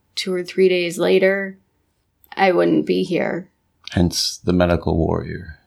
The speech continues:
Speaker 1: Yes.
Speaker 2: Because she's here with us.
Speaker 1: I
Speaker 2: And she's
Speaker 1: am.
Speaker 2: battling every day. She doesn't give up. And like I said, watching her has humbled me to the point where, I mean, it's unbelievable.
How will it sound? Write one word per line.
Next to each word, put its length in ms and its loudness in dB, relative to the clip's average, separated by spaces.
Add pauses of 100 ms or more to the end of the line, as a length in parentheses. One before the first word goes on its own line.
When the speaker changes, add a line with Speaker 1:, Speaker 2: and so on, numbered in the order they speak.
(140)
Speaker 1:
Yes. 760 -6
Speaker 2:
Because 400 2
she's 280 0
here 180 2
with 220 0
us. 420 -4 (540)
Speaker 1:
I 100 0
Speaker 2:
And 120 2
she's 300 2
Speaker 1:
am. 80 -6
Speaker 2:
battling 580 2
every 260 2
day. 500 2 (300)
She 160 -10
doesn't 340 0
give 220 0
up. 340 2 (520)
And 760 -2 (520)
like 160 2
I 20 4
said, 320 -2 (340)
watching 480 0
her 460 2 (320)
has 260 2
humbled 460 2
me 320 2
to 160 -8
the 120 0
point 380 -2
where, 340 2
I 40 0
mean, 380 2 (120)
it's 120 -6
unbelievable. 580 0